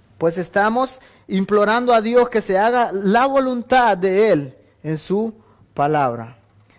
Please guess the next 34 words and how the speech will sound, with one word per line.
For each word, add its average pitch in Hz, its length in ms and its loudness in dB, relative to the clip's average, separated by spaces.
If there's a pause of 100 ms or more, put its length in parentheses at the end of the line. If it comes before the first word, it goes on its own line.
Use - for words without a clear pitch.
(180)
En 165 140 -2
los 165 160 -2
Salmos 220 460 0
y 202 40 0
a 175 60 -2
través 185 220 0
de 202 80 -8
toda 214 180 0
la 196 140 2
Biblia 214 240 0
vemos 208 320 -2
muchos 240 500 -2
hombres 214 680 -2 (720)
que 170 80 0
en 185 80 0
sus 185 400 0
oraciones 202 560 0
dedicaban 196 560 2
tiempo 214 320 -4
para 185 220 0
exaltar 175 520 0
el 190 140 -2
nombre 196 320 0
de 175 160 0
Dios. 175 760 -2 (1500)
Alguien 190 300 -2
dijo, 233 260 0
"La 208 160 4
oración 220 540 0
y 254 60 0
la 233 160 2
adoración 220 880 0
preservan 214 640 -2
el 196 180 -4